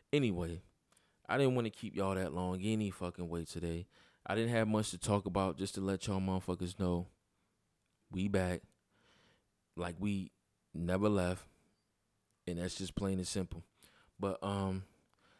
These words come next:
I love my peoples out there because y'all still been listening to the podcast. My numbers is still going up. Don't ask me how. This podcast shit really do work.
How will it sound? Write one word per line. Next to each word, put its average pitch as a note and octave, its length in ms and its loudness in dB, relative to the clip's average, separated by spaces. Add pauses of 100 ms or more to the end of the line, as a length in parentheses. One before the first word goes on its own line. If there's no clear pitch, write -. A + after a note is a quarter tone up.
(160)
I - 60 -6
love C3+ 220 8
my C3+ 160 6
peoples A#2+ 340 2
out A2 180 6
there G#2+ 140 4
because G2+ 540 -2 (880)
y'all A#2+ 240 6
still C3+ 400 6
been A#2+ 160 2
listening A2+ 300 2
to A#2 120 -2
the G2+ 80 4
podcast. G2+ 500 0
My G#2+ 140 2
numbers C3 400 2
is G2 100 0
still B2+ 680 4 (100)
going A2 440 2 (180)
up. - 340 -4 (1400)
Don't C3 260 6
ask C3 320 -2
me A#2+ 140 2
how. B2+ 460 2
This A#2+ 160 -2
podcast C3+ 640 -2
shit - 260 -4
really B2+ 340 4
do B2 180 2
work. A#2+ 460 2